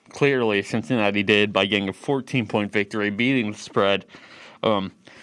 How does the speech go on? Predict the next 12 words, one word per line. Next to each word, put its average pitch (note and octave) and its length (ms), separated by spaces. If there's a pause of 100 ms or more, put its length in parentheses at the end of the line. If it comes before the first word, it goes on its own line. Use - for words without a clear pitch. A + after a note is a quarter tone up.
(140)
very F3 260
excited C3 400
about A#2+ 260
the A#2 100
Cincinnati A#2+ 640
team. B2 380
They B2 160
got B2 260
a G#2 60
tough C3 360
schedule, C3+ 640
but A#2+ 340